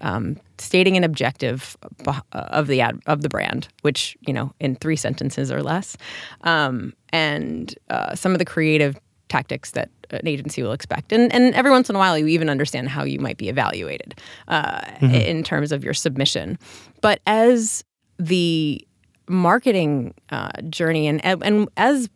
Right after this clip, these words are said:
Speaker 1: what clients really expect has become more sophisticated and complex,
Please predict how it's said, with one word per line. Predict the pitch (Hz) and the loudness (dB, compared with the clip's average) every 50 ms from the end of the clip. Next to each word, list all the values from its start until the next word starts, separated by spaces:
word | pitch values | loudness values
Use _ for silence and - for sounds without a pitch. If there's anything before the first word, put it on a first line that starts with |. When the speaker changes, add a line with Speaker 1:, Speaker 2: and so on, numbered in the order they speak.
| _ | _
Speaker 1:
what | - 160 160 165 180 185 - | -10 -4 2 2 2 2 2
clients | - - 190 165 165 190 190 165 - - | -2 -4 -2 0 0 0 0 -2 -2 -2
really | 160 156 151 147 131 | -2 -2 0 0 0
expect | 127 131 - - - - 180 - - - - | -2 -4 -8 -6 -2 0 0 0 0 -4 -10
has | - - 156 151 | -6 -4 -4 -4
become | 151 151 156 - - - 185 185 | -4 -6 -8 -8 -6 -4 -2 -2
more | 175 160 147 | 0 -2 -2
sophisticated | 147 - 160 147 - - - - 170 151 - 156 147 131 - | -4 -6 -6 -4 -4 -4 -4 -4 -6 -4 -2 -2 0 0 0
and | 110 - 143 | -2 -2 -2
complex, | - 156 147 147 - - 196 196 - - - - - | -2 -2 -2 0 0 2 2 2 2 0 -6 -16 -16